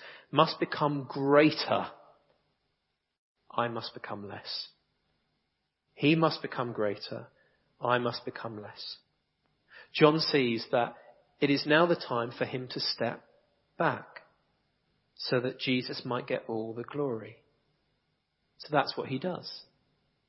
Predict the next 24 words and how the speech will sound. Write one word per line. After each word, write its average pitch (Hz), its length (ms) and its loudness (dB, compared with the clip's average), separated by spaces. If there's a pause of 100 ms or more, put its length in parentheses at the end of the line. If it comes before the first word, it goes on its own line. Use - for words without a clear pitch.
(160)
He 160 80 -10
steps - 400 -8
back - 240 -6 (800)
to - 100 -16
make 117 120 -6
sure 120 140 -10
there's 120 100 -14
nothing 120 240 -12
behind 117 260 -8
me. 104 80 -18 (360)
Steps - 360 2
back 185 380 2 (800)
so - 160 -2
that 135 180 0
Jesus 180 760 2 (1040)
gets - 280 4
the 123 80 2
limelight. 110 540 0 (2750)
That 135 120 4
doesn't 151 280 -2
rob 135 420 4
John 117 200 -2
of 110 100 -8
his - 220 -12